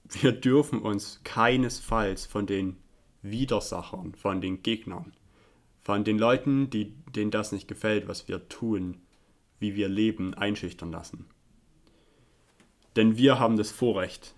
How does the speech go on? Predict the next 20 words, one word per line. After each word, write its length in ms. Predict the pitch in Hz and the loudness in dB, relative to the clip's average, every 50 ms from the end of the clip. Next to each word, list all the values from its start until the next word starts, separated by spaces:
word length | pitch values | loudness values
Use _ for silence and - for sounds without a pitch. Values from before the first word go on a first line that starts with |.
| - - | -16 -6
nicht 200 | - 107 110 110 | -2 -2 0 0
nur 100 | 117 104 | 0 0
an 80 | 107 107 | 0 0
Christus 460 | - 117 110 - - - 101 - - | -2 -4 -4 -4 -6 -8 -8 -8 -8
zu 80 | - 95 | -10 -6
glauben, 360 | - 104 101 101 98 101 92 | -2 0 0 0 0 0 -4
sondern 280 | - 95 90 90 - | -6 -8 -8 -8 -8
auch 120 | 92 92 - | -8 -10 -10
für 140 | - - - | -12 -12 -12
ihn 100 | 95 95 | -12 -12
zu 140 | - - | -10 -10
leiden. 380 | 92 90 87 85 87 - - - - _ - - _ _ _ _ _ _ _ _ _ - - - - - _ _ _ _ _ _ _ _ _ _ _ _ _ - _ _ _ | -8 -8 -8 -8 -10 -12 -14 -14 -20 _ -20 -20 _ _ _ _ _ _ _ _ _ -20 -20 -20 -20 -20 _ _ _ _ _ _ _ _ _ _ _ _ _ -20 _ _ _
Paulus 340 | - 117 120 123 113 107 - | 2 4 4 4 4 2 2
konnte 220 | 117 110 107 104 | 2 2 2 2
das 140 | 104 - - | 0 -2 -4
in 80 | 107 | -4
seinem 220 | 101 - 98 98 98 | -2 -2 -2 -2 -2
ganzen 280 | 98 101 95 - 104 | -4 -4 -6 -6 -4
Leben 240 | 98 101 98 92 98 | -4 -4 -4 -4 -6
entdecken, 480 | 92 - - 95 90 - - 87 80 | -8 -6 -6 -4 -6 -4 -6 -8 -10